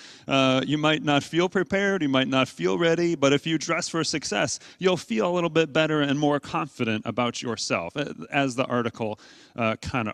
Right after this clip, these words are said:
argues. So, so, um, a general thought out there in the world, your appearance matters. And John's gonna echo that, but he's gonna say it for different reasons.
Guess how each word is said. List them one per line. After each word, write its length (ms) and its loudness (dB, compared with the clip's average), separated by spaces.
argues. 480 -8
So, 180 2
so, 280 2
um, 380 0
a 160 -4
general 540 -2
thought 440 -2
out 180 -2
there 120 0
in 80 0
the 60 0
world, 260 2
your 240 2
appearance 760 -2
matters. 640 -2
And 220 0
John's 360 -4
gonna 300 -2
echo 360 -2
that, 260 0
but 100 -2
he's 160 -6
gonna 160 -4
say 200 -4
it 120 -6
for 160 -2
different 500 -6
reasons. 720 -10